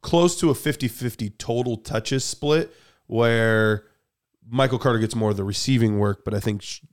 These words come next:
James Robinson is gonna get ten to thirteen carries a game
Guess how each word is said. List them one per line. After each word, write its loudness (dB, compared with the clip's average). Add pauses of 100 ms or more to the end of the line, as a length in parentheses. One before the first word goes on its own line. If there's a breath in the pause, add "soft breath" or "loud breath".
James -2
Robinson -2
is -6
gonna -4
get -8 (840 soft breath)
ten 0
to 0 (1000)
thirteen -4
carries -2
a -6
game -4